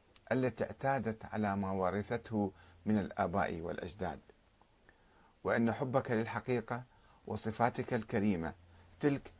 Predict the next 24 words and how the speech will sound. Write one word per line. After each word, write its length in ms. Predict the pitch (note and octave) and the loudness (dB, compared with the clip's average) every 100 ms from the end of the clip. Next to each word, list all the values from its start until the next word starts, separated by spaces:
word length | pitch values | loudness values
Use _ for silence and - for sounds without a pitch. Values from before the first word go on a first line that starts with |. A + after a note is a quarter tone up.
| - - A#2 | -20 -8 -2
تدفعني 600 | A2 - A2 B2 A#2 A2 | -2 2 2 4 4 2
بكل 460 | G2 - B2+ A2 | 0 -2 -2 -2
صدق 320 | A2 B2 - G#2+ | -2 -4 -4 -2
وإخلاص 760 | G2+ - - G#2 G#3 G#2 - - - - - | 0 -2 -4 0 0 -2 -8 -18 -20 -20 -8
لكي 360 | A2+ C3 - A#2+ | -4 0 2 4
أعرض 320 | C3 A#2 G2+ | 2 0 -2
عليك 580 | D#2+ A#2 B2 - A#2 A2+ - - - - | 0 0 -2 -2 -2 -2 -8 -20 -14 -2
ما 120 | A#2 | -2
توصلت 600 | A#2 A#2 A#2+ - C#3+ C3 | 2 2 2 0 -4 0
إليه 380 | G#2 A2+ B2 G#2+ | 2 2 2 0
خلال 420 | A#2 G#2+ A#2 A2 | 0 2 4 4
بحثي 580 | G#2+ - - A#2+ A2+ A2 - - - | 2 -2 -4 -4 -2 -4 -12 -10 0
المشابه 600 | G#2 G#2 - A2+ G2 G2+ - - - - - | 2 2 4 4 4 2 -2 -16 -20 -12 0
عن 120 | G#2+ | 0
الحقيقة 680 | F#2 - - A2 G#2+ G2+ G2+ - - - - | 0 -4 -2 0 2 0 -2 -4 -20 -20 -4
وعن 220 | - G#2 | -2 0
خط 300 | - B2 - | -4 -6 -6
أهل 220 | - G#2 E2+ | -6 -4 -2
البيت 340 | F2 G#2+ G#2+ | 0 0 0
الصحيح 640 | G2 - A#2 A2+ G#2+ - - - - - - | -8 -8 -4 0 0 -4 -16 -20 -20 -12 -2
من 220 | A#2+ A2+ | 2 4
بين 320 | B2+ D3 B2+ | 4 4 2
الركام 500 | G#2 G#2 - A#2+ A#2 | 0 -2 -2 -2 2
الهائل 600 | G#2 G2 A#2+ B2+ - F#2 | 0 0 -2 -2 -2 -6